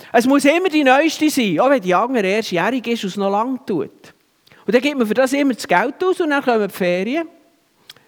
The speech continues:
Dann ist kein Geld da, dann bleibt man daheim und die Kollegen gehen eben irgendwo her. Auch da hat man zuerst für das Angenehme sich entschieden und ist vielleicht nicht das Richtige gewesen.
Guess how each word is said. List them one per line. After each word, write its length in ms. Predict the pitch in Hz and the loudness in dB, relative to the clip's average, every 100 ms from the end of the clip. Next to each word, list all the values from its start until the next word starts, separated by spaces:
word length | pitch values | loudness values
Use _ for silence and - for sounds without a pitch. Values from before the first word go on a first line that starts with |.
| _ - | _ -6
Dann 100 | 220 | -6
ist 100 | - | -4
kein 160 | 185 | -6
Geld 300 | 190 202 262 | -4 -4 -6
da, 180 | - 185 | -4 -4
dann 140 | 165 165 | -4 -6
bleibt 220 | 156 - | -6 -6
man 100 | 143 | -6
daheim 380 | 139 139 196 208 | -4 -4 -4 -6
und 100 | - | -8
die 60 | |
Kollegen 500 | 147 139 139 165 202 - - - | -6 -4 -4 -6 -6 -8 -20 -12
gehen 280 | 156 156 170 | -8 -4 -4
eben 160 | 175 165 | -4 -6
irgendwo 380 | 175 196 214 | -6 -6 -4
her. 380 | 226 233 143 117 _ _ _ _ _ _ _ _ _ _ - 170 | -2 -4 -6 -12 _ _ _ _ _ _ _ _ _ _ -20 -4
Auch 100 | 240 | 0
da 240 | 254 285 339 | 2 2 2
hat 160 | 285 | 0
man 100 | 254 | -2
zuerst 340 | 226 254 269 269 | -2 0 0 -2
für 100 | 262 | -8
das 100 | - | -6
Angenehme 720 | - 202 262 - 262 254 269 | -2 0 -2 -2 -2 -2 -4
sich 220 | 269 277 | -6 -4
entschieden 580 | 277 254 247 240 269 285 - - _ _ - | -4 -2 -2 -2 -2 -4 -6 -20 _ _ -8
und 100 | 202 | -6
ist 80 | 196 | -4
vielleicht 320 | 226 220 190 | -4 -4 -4
nicht 140 | 214 | -6
das 80 | - | -4
Richtige 460 | 190 247 - 233 240 | -4 -4 -8 -8 -10
gewesen. 400 | - 220 175 | -8 -4 -4